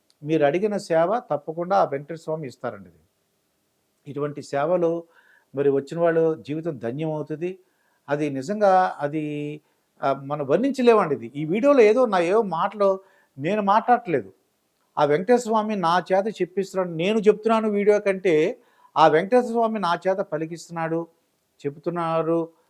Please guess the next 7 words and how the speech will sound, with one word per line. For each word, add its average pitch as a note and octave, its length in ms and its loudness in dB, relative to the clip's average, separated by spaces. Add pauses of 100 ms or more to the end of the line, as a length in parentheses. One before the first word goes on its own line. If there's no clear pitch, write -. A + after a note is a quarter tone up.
(160)
అని D#3+ 100 -2
అనిపిస్తుంది D#3+ 500 -6
అనమాట. A#2+ 240 -8 (600)
నిజంగా G#3 580 4 (760)
ఆ D3 260 2
యొక్క C#3+ 560 2
నేను, C#3+ 580 -6